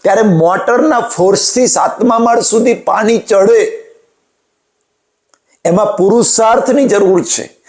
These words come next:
એમાં કર્તાની જરૂર છે. આપણે ચડાવીએ છીએ પાણી, એના આપણે કર્તા છીએ.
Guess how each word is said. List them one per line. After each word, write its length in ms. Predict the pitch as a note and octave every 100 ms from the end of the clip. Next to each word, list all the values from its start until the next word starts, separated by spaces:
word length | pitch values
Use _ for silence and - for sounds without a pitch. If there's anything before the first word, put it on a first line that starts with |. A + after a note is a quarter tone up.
| - -
એમાં 320 | E3+ F#3+ -
કર્તાની 560 | F3+ F3 - A3+ B3
જરૂર 380 | F#3 F#3+ D#3 B2+
છે. 320 | - - - _ _ _ _ _ _
આપણે 420 | D3 E3+ A#3+ C4 C4
ચડાવીએ 640 | C4 A#3+ A3+ G#3+ F#3+ F3
છીએ 180 | - D3
પાણી, 380 | - A#2+ - - _ _ _ _ _ _
એના 200 | F#3 G#3
આપણે 200 | A#3 C#4
કર્તા 500 | - E3+ F3+ - D#4+
છીએ. 400 | - - C#3 A#2